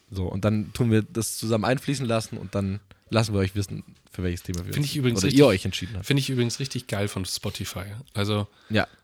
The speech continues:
Speaker 2: w-, was ich nicht möchte, ist eine Kommentarfunktion. Finde ich, <laughs> äh, eine Kommentarfunktion.
Speaker 1: Die schalten wir gleich wieder ab.
Speaker 2: Hä?
Speaker 1: Die schalten wir bei unserem Podcast gleich wieder ab, sobald es sie gibt.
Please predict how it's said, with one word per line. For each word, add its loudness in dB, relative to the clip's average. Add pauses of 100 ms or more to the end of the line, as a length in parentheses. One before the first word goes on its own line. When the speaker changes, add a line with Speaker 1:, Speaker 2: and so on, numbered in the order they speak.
(280)
Speaker 2:
w-, -14 (180)
was 0
ich 0
nicht 0
möchte, 0
ist -2
eine -2
Kommentarfunktion. -2 (880)
Finde -2
ich, 2 (140)
<laughs> -8
äh, -4 (640)
eine -2
Kommentarfunktion. 2
Speaker 1:
Die 6
schalten 10
wir 10
gleich 12
wieder 10
ab. 8 (720)
Speaker 2:
Hä? 8 (880)
Speaker 1:
Die -2
schalten 10
wir 10
bei 10
unserem 8
Podcast 4
gleich 6
wieder 6
ab, 6
sobald 2
es -6
sie -4
gibt. -6